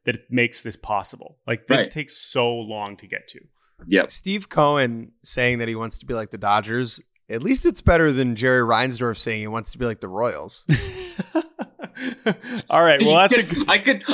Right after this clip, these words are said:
Speaker 2: I, you know what? I'm, I was looking at you, Jordan, out of my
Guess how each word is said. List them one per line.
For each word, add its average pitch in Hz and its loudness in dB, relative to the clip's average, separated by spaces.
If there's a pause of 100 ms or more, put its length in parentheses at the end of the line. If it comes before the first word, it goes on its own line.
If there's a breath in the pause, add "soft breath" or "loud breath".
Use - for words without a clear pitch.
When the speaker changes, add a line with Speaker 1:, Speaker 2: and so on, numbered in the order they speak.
Speaker 2:
I, 185 4
you 208 2
know 226 4
what? 226 2
I'm, 185 0
I 160 2
was 165 2
looking 196 0
at 175 0
you, 147 0
Jordan, 156 0
out 139 -2
of 165 -4
my 170 -4